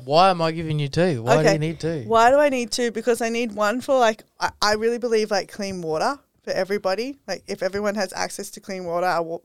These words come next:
Speaker 2: bodies are eighty percent water, we are able to think a lot better and our bodies just function when we're well hydrated with the right quality water. Um, and there's so many parts of our world that are, are missing access to good quality water right now.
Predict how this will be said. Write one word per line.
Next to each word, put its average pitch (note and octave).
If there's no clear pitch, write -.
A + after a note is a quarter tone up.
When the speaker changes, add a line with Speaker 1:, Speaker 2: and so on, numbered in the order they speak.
Speaker 2:
bodies F3+
are -
eighty F3+
percent F3
water, E3
we G3
are G3
able F#3+
to F#3+
think G3+
a F#3+
lot F3+
better F3
and F3
our F3
bodies E3+
just -
function F3+
when E3+
we're E3+
well E3
hydrated D3+
with D#3+
the D#3+
right -
quality -
water. -
Um, F3
and F#3+
there's F3+
so F3+
many F3
parts -
of F3
our E3+
world D#3+
that D#3+
are, D#3+
are F3+
missing E3+
access -
to -
good F3
quality E3
water D#3
right C#3
now. C#3+